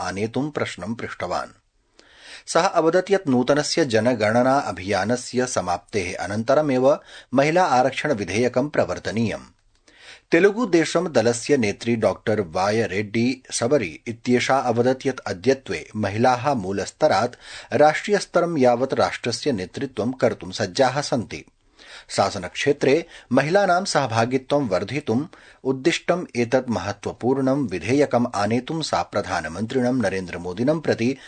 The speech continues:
धन्यवादं प्रकटितवती। केन्द्रीय विधि न्याय मन्त्री अर्जुन राम मेघवालः अद्य लोकसभायां संविधानस्य एकत्रिंशोत्तरैकशततमं संशोधन विधेयकं परिसीमन विधेयकं च स्थापितवान्।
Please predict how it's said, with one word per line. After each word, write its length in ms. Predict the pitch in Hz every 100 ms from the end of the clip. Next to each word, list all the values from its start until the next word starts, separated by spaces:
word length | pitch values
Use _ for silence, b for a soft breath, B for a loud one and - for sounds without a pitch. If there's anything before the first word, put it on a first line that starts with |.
| B 107
धन्यवादं 600 | 147 143 107 120 - 110
प्रकटितवती। 880 | 120 95 92 87 90 113 107 78 _ _ _ _ B B B B B -
केन्द्रीय 300 | 175 220 233
विधि 240 | 214 190
न्याय 340 | 196 185 175
मन्त्री 340 | 175 151 160 196
अर्जुन 440 | 160 113 113 135
राम 420 | 131 101 101 120
मेघवालः 640 | 104 95 90 92 113 117 147 -
अद्य 340 | 104 92 110 127
लोकसभायां 840 | 95 92 117 127 123 120 117 156
संविधानस्य 920 | - 101 92 82 104 131 - - 294 110
एकत्रिंशोत्तरैकशततमं 1900 | 123 135 156 - 95 98 120 117 101 92 120 139 135 95 92 - 117 113
संशोधन 600 | 131 107 95 113 95 85 78
विधेयकं 560 | - 82 123 135 165 240 B B B B -
परिसीमन 500 | 170 185 190 190 190
विधेयकं 560 | 123 101 107 113 147
च 140 | 147 92 78
स्थापितवान्। 760 | - - 82 - 92 104 143